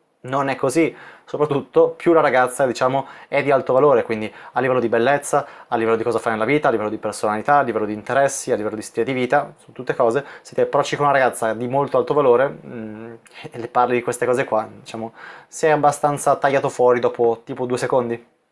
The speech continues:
Altro consiglio, non metterla sul piedistallo, quindi non farle per esempio complimenti inutili, va bene farle il complimento sull'aspetto fisico all'inizio, quindi "ti ho vista, mi sei sembrata carina",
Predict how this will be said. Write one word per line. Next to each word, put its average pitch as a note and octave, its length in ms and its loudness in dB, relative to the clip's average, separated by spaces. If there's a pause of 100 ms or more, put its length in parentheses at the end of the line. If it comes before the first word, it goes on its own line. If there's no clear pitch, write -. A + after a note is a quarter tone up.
Altro F#3 220 0
consiglio, F3+ 640 2
non F3+ 880 2
metterla D#3+ 680 2
sul E3 200 -4
piedistallo, C3+ 840 2 (160)
quindi C3 400 -2 (240)
non D#3 840 2
farle C#3+ 580 2
per C#3 120 -2
esempio C3 380 -2
complimenti C#3 600 -4
inutili, C#3+ 480 0
va A2 160 -2
bene C3+ 220 0
farle C3+ 200 -2
il B2 40 -4
complimento C3+ 640 -2 (240)
sull'aspetto C3+ 480 -4
fisico C3 300 -2
all'inizio, C3 480 -2
quindi G#2+ 200 -4
"ti G#2+ 100 -8
ho - 20 -4
vista, B2 320 -2
mi A#2+ 60 0
sei A2+ 100 -10
sembrata A#2+ 280 -4
carina", C3 520 -2